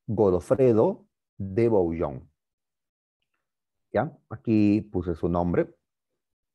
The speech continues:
Muy bien, Godofredo de Bouillon era de Flandes. Flandes, ¿y eso qué es? ¿Dónde queda Flandes? Esa fue una pregunta de San Marcos.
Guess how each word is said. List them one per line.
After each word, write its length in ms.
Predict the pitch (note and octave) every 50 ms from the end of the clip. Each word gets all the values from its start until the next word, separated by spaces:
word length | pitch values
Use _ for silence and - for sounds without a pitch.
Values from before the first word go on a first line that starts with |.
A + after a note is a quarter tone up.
| _ _ _ _ -
Muy 180 | A2 A2 G2 F#2
bien, 180 | G2 B2+ - -
Godofredo 400 | F#2 F#2 F#2 F2 E2 - F#2+ G2
de 100 | G2 G#2
Bouillon 580 | G#2+ A#2+ B2+ A#2 G#2+ A2+ A2 A2+ C3+ C#3+ C#3+ - _ _ _
era 540 | - G2+ G2 G2+ G2 F#2+ G2+ G#2 - G2 G2
de 480 | F2 F2+ G2 G2 G2 G2+ G#2 A#2 - - _ _ _ _ _ _ _ _ _ _ _
Flandes. 800 | - A#2 A2 G#2+ F#2+ F#2 F2 D#2+ E2 G2 E3 F3+ - - - _ _ _ _ _ _ _ _ _ -
Flandes, 680 | - - D#3 G3+ A3+ E3+ G#2+ F#2+ E2 D2+ D2 - - - - -
¿y 140 | - G2 B2
eso 180 | E3 - G3 F3
qué 180 | - - G#2
es? 160 | E2 E2 - _ _ _
¿Dónde 240 | - - A#3 E3 C3+
queda 180 | - G#2+ F2+
Flandes? 580 | - - - F2+ E2 E2 D2 D#2+ G2 - - _ _ _ _ _ _ _ _ _
Esa 160 | - F3 G#3
fue 120 | - - G3
una 120 | F#3+ F#3
pregunta 360 | - - D3+ E3+ E3+ D#3+ F3+
de 80 | D#3 C3+
San 180 | C3+ B2+ A2+
Marcos. 480 | C3 D#3 B2+ F#2 - F2 F#2 - _ _